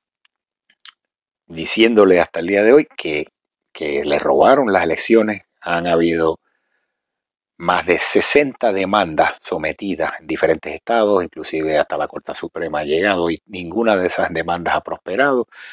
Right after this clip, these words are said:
No existe una pizca de evidencia de que haya habido irregularidades. Al contrario, esta elección rompió récord. Es la mayor cantidad de votos que ha obtenido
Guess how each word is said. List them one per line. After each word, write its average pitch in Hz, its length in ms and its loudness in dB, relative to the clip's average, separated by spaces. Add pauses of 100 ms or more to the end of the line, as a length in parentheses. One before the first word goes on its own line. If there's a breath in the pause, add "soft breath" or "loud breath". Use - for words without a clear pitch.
(140 loud breath)
No 90 160 -4
existe - 680 -4 (800)
una 113 260 -2
pizca 117 460 -4
de 98 80 -2
evidencia 98 600 0 (600 loud breath)
de 85 160 -6
que 82 180 0
haya 85 240 4
habido 87 280 2
irregularidades. 80 960 2 (1040)
Al 82 200 -4
contrario, 101 760 0 (120)
esta 92 760 0
elección 95 480 0
rompió 82 500 -4
récord. 101 540 -2 (400)
Es 92 160 -2
la 98 220 2
mayor 82 420 2
cantidad 98 560 -4
de 95 140 2
votos 107 420 2
que 92 120 -4
ha 92 40 2
obtenido 95 720 -2